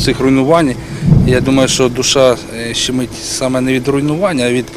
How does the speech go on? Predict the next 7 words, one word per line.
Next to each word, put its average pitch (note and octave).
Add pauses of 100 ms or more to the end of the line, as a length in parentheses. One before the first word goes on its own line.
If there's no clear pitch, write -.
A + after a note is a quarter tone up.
(320)
того, C3
що B2+
є B2
загиблі B2+
від A2+
цього, A2+
є A#2+